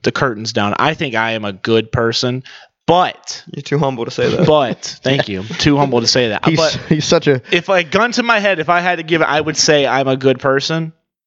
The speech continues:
Speaker 1: But after years of being a good guy, there is a good person, then there's a good guy. A good guy will go out of his way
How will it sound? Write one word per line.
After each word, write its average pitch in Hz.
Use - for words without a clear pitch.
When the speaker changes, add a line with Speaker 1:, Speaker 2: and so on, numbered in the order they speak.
Speaker 1:
But 175
after 131
years 160
of 156
being 156
a 120
good 123
guy, 175
there 139
is 147
a 135
good 147
person, 247
then 143
there's 160
a 156
good 135
guy. 101
A 107
good 175
guy 135
will 135
go 139
out 156
of 165
his 165
way 135